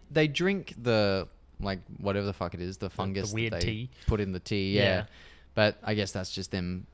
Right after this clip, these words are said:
Speaker 1: constantly tripping. <laughs>
Speaker 2: Yeah. Maybe, maybe
Speaker 1: Uh,
Speaker 2: it's just, like, a nine-day fast.
Speaker 1: Yeah, and I like that they had this ancestral tree. It's just this massive dead tree at, like, the border of their commune, and, um,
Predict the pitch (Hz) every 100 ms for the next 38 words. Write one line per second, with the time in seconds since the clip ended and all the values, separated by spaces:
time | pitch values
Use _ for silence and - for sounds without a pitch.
0 | - 107 104 92 98 - 110 85 107 -
1 | - 427 - 107 160 123 - - - -
2 | - 120 117 107 107 127 120 - - 131
3 | 120 113 123 127 127 120 131 147 107 -
4 | - 139 131 120 98 104 - 135 135 131
5 | 123 131 143 151 135 120 113 110 104 104
6 | 104 110 101 - 98 95 101 - - 113
7 | 101 95 - 107 107 98 - 104 110 104
8 | 104 107 92 - - 110 104 104 - 107
9 | 101 98 - 95 95 104 101 101 95 98
10 | - 98 98 90 90 90 90 - 92 87
11 | 87 87